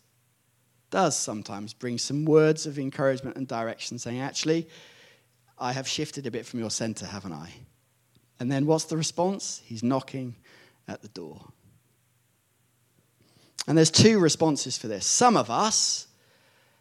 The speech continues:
we know that Jesus has been knocking for quite a while, and we've been just trying to shut out the noise.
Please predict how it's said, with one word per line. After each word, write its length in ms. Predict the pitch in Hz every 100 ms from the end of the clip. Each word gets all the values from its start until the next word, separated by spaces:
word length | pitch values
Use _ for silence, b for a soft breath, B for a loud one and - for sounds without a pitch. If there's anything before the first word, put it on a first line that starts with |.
| b b _ -
we 320 | 135 156 175 170
know 220 | 139 127
that 140 | 131
Jesus 280 | 143 135 127
has 120 | 123
been 180 | 127 127
knocking 300 | 131 - 123
for 180 | - 123
quite 280 | - 131 120
a 60 |
while, 480 | 107 101 101 92 107 -
and 180 | 117
we've 200 | 113 107
been 180 | 107 107
just 260 | 107 98 -
trying 220 | - 110
to 100 | 92 - _ _
shut 360 | - - 104 -
out 240 | 92 92
the 80 | -
noise. 640 | 82 82 73 87 - -